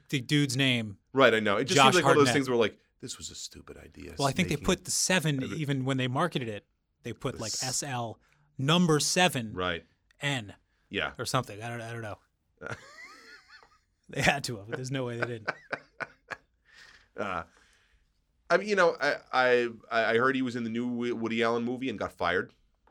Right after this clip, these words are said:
Speaker 1: Okay.
Speaker 2: Um,
Speaker 1: All right.
Speaker 2: because he was a dick.
Speaker 1: Right.
Speaker 2: You know, I'm paraphrasing, and I'm also probably slandering or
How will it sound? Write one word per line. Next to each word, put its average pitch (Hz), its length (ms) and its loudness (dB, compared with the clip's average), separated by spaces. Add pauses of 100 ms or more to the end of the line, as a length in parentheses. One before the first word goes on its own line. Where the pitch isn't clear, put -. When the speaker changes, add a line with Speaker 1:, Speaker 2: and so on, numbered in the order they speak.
(200)
Speaker 1:
Okay. 113 320 -10
Speaker 2:
Um, 104 80 -2
Speaker 1:
All 101 200 0
right. 101 120 -4
Speaker 2:
because 101 500 -2 (520)
he 78 140 -12
was 85 100 -10
a 101 60 -8
dick. 98 320 -4 (420)
Speaker 1:
Right. 107 140 -8
Speaker 2:
You 101 80 0
know, 101 40 0
I'm 107 160 2
paraphrasing, 101 680 0
and 90 100 -4
I'm 87 120 -4
also 87 280 -4
probably 87 340 -6
slandering 90 580 -6
or 76 180 -10